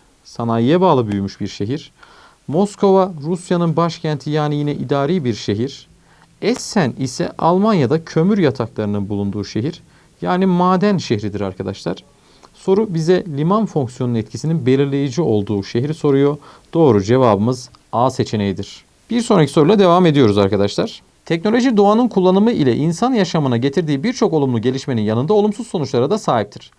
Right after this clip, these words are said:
Buna göre aşağıdakilerden hangisi teknolojinin doğaya ve insana olan olumsuz etkileri arasında gösterilemez? Çevre sorunlarının ortaya çıkması.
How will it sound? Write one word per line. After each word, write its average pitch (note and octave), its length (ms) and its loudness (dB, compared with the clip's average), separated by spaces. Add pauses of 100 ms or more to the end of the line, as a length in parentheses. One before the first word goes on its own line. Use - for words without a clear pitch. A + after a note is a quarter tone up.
(200)
Buna F3+ 140 0
göre A#3+ 180 2
aşağıdakilerden G#3 520 4
hangisi A#3+ 400 0
teknolojinin G3+ 600 2
doğaya F#3 460 4
ve D3 140 0
insana D#3+ 400 -2
olan C#3 220 2
olumsuz F3 380 -4
etkileri B2+ 320 -2
arasında D#3+ 400 -2
gösterilemez? C3 1040 -4 (680)
Çevre B3 320 0
sorunlarının G3+ 480 4
ortaya D3 340 4
çıkması. - 500 0